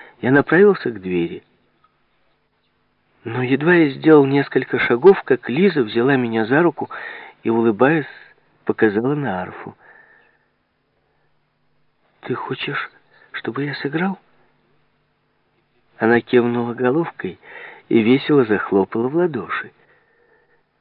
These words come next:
«Ну что ж», — согласился отец, — «сыграй ей что-нибудь». Я взял арфу, и, несмотря на то, что на сердце у меня было очень тяжело,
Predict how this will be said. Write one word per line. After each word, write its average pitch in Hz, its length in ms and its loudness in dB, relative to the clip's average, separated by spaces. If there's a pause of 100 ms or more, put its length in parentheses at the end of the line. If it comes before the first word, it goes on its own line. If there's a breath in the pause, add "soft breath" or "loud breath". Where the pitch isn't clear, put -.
(180)
«Ну - 440 -16 (160)
что - 180 -14
ж», — - 280 -8 (220)
согласился - 720 -12
отец, — - 300 -14 (1080 loud breath)
«сыграй - 420 -2
ей 71 200 -10
что-нибудь». - 580 -8 (2500)
Я 120 240 -4
взял 127 420 -4
арфу, 143 500 -2 (1600)
и, - 40 -8
несмотря 110 540 0
на 127 100 -2
то, 131 180 -2
что - 300 -6
на 123 220 -2
сердце - 420 -6
у 101 80 2
меня 110 260 -2
было 107 300 -4
очень 117 360 -6
тяжело, 101 480 -4